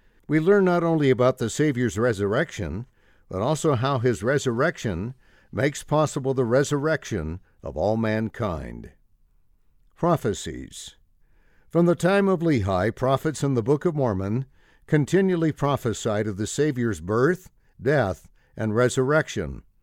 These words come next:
For example, Nephi prophesied that Jesus Christ would appear to the Nephites after his resurrection. See Second Nephi,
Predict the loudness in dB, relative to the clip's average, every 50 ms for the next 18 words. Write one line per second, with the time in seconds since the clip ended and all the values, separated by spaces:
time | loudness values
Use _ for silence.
0 | _ _ _ _ _ _ -8 -4 -2 -2 -2 -2 0 0 2 2 2 2 0 2
1 | 4 2 2 2 2 2 2 2 2 0 0 0 0 0 0 -4 -4 -2 -2 -2
2 | 0 2 2 0 0 -2 -8 _ _ _ _ -20 _ -2 0 0 0 0 2 2
3 | 2 2 2 0 -2 -2 -2 -2 -2 0 2 2 2 0 0 0 0 0 0 0
4 | 0 0 0 2 2 0 0 0 0 0 0 0 0 0 -2 -2 0 0 -2 -2
5 | -4 -8 -14 -14 _ _ _ _ _ _ _ -6 -4 -4 -4 -2 -2 -2 0 2
6 | 2 2 2 2 0 0 0 0 0 0 0 0 0 -2 -4 -6 -6 -6 -6 -8
7 | -12 -16 _ _ _ _ _ _ _ _ _ _ _ _ -10 -8 -8 -6 -4 -2
8 | -2 -2 -2 -2 -2 0 0 0 0 0 -2 -4 -4 -2 -2 0 0 -2 -2